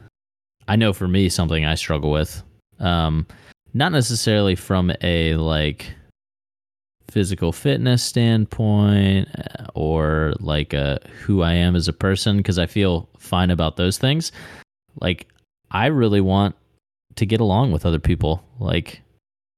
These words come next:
I enjoy having a good time and meeting new people and getting to know new people and uh, if it doesn't go well or I don't feel like we click, I s-, I historically have internalized that far more than I should,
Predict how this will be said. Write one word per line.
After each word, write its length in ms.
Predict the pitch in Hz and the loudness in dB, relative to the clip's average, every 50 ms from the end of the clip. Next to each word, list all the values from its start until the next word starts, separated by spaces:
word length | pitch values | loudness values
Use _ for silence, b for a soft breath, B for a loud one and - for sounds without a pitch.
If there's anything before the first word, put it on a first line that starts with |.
| _ - | _ -10
I 460 | - - 85 90 92 95 98 95 - | -4 -2 0 2 4 4 2 2 0
enjoy 760 | - 90 92 92 85 87 87 87 85 90 92 95 98 101 95 | 0 0 0 2 2 2 2 2 4 4 2 2 4 2 2
having 320 | 90 92 92 92 92 92 92 | 2 0 0 0 2 2 0
a 60 | 87 | 2
good 200 | 82 98 90 85 | 0 -2 -2 -2
time 320 | - 80 85 92 98 95 87 | -2 0 2 2 2 2 2
and 100 | 82 82 | 2 2
meeting 240 | 90 90 95 92 | 2 2 2 2
new 120 | 92 92 87 | 2 2 0
people 320 | - 90 87 - - 98 92 | 0 0 -2 0 0 0 0
and 120 | 82 78 | 0 0
getting 200 | 85 85 87 90 | 0 0 0 0
to 60 | 90 85 | 0 0
know 120 | 85 85 90 | 2 2 2
new 160 | 95 98 95 | 2 2 2
people 560 | 87 - 95 95 - - 95 92 95 95 90 | 2 2 0 2 2 2 2 2 2 2 2
and 260 | 80 78 80 80 78 B B B B B B _ _ _ _ _ _ _ _ _ _ _ _ _ _ _ _ - | 2 2 0 0 -2 B B B B B B _ _ _ _ _ _ _ _ _ _ _ _ _ _ _ _ -4
uh, 180 | 90 87 87 85 - | -2 -2 -2 -2 -2
if 120 | - 98 | -2 0
it 120 | 101 90 85 | 0 0 0
doesn't 320 | - 101 104 110 117 101 | 2 2 2 2 0 0
go 160 | 95 104 104 | 2 2 2
well 400 | 101 92 90 90 87 90 101 101 - | 2 2 2 2 4 2 2 0 0
or 280 | - 82 87 87 82 - - | 0 2 2 2 0 0 -2
I 80 | 85 80 | -4 -2
don't 360 | 82 90 87 90 90 - - _ - - | 0 0 0 0 0 -2 -4 _ -18 -18
feel 340 | - - - 101 95 95 92 | -12 -4 -2 0 2 2 4
like 440 | 90 87 90 90 85 - - - - _ _ _ _ _ _ _ _ _ _ _ _ _ _ - | 4 4 2 2 0 -4 -12 -20 -20 _ _ _ _ _ _ _ _ _ _ _ _ _ _ -6
we 520 | - 85 85 85 85 85 82 80 82 - _ _ _ _ _ _ _ | -2 0 0 2 2 2 2 0 0 -2 _ _ _ _ _ _ _
click, 440 | - - - 113 123 110 98 - - | -14 -4 -2 0 0 0 0 0 -2
I 80 | 85 | -2
s-, 220 | 85 - - - - _ - | -2 -2 -6 -12 -16 _ -4
I 160 | - 87 92 | -2 0 0
historically 960 | 90 85 - - - 104 - - - - 117 123 117 98 87 - - 87 85 82 | 0 -2 -6 -6 -6 -4 -4 -4 -2 0 2 2 2 0 0 -2 -4 -2 -2 0
have 120 | 87 85 | 0 0
internalized 640 | 85 85 82 - - 104 104 98 90 85 85 85 80 82 | -2 -2 -2 -2 0 0 2 2 2 2 2 0 0 -2
that 200 | 80 78 - - | -2 -4 -4 -6
far 280 | - - 98 98 92 | -4 -2 -2 0 0
more 200 | 87 82 85 85 | 0 0 0 0
than 120 | 78 80 76 | 0 0 0
I 100 | 71 69 | -2 -2
should, 420 | - - 95 85 78 73 76 80 | -2 -2 0 0 0 0 -2 -6